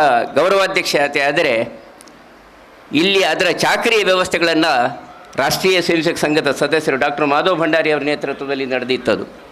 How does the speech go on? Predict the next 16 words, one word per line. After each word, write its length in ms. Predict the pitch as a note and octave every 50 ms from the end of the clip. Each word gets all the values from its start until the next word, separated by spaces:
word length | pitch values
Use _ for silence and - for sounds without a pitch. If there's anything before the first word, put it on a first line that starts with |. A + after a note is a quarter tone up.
| - - - - - - - - - -
ಇದನ್ನೆಲ್ಲ 440 | D3 D#3+ E3+ G#3 G#3+ G#3 G#3 G3+ G3+
ನಾನು 240 | F3+ F3 F3 E3 C#3+
ನೆನಪಿಸುವುದು, 920 | C#3+ D#3+ F#3+ F#3 - G#3 F#3+ F#3 F3 D#3 B2+ A2+ G#2 A#2 A#2+ - - - - - - - - - - - - - - - - - - - - - - - - - - -
ಸಮಾರೋಪದ 560 | - D#3 E3 F3+ G3 G3 F#3+ F#3+ F#3+ F3+ F3 F3
ಮೊದಲ 280 | E3 D#3+ E3+ F#3 F3+
ದಿವಸ 220 | F3+ E3+ E3 - E3+
ಮುರಳಯ್ಯನವರು 800 | D3 D3 D#3 D#3+ E3+ F3 E3+ E3 D#3+ D#3 D3+ D3+ C#3+ B2 A#2+ A#2+
ಹೆಗಡೆಯವರ 480 | A#2+ - - C#3+ D#3 E3+ E3+ E3 D#3+
ಉಪಸ್ಥಿತಿಯಲ್ಲಿ 1000 | D3+ C#3+ C#3 - E3 D#3+ D#3+ E3+ D3 - C#3+ C3 B2+ B2+ C#3+ D3+ A#2+ G2+ G#2+ A2 - - - - - - - - - - - - - - -
ಹೇಳಿದ 260 | C#3+ D3 D#3 E3 D#3
ಮಾತು, 680 | D3+ C#3 C3+ C#3 D#3 - - C#3+ A2+ G#2 - - - - - - - - - - - - - - - - - - - - - - -
ಸಮ್ಮೇಳನ 680 | - - E3+ D#3+ F3 F#3 G3 G3+ G#3 G3+ G3+ G3 F#3
ಅಂದರೆ 340 | F3+ F3 F3 F3 F3 E3+ D3+
ಹೇಗೆ 340 | C3+ C#3+ D#3+ F#3 F3+ F3 F3+
ಮಾಡಬಹುದು 880 | D#3+ D3 C#3+ D3+ E3+ F3 F3+ E3+ D#3+ D#3+ D3 D3 E3 F3 F3+ G#3+ A3 G#3
ಎನ್ನುವಂಥದ್ದಕ್ಕೆ 1200 | F#3 F3+ F3 F3 E3+ E3+ E3 E3 D#3 D3 - D#3 D3 D3+ D3+ C#3+ C#3+ C#3+ - C#3+ B2 A2 G#2+ A2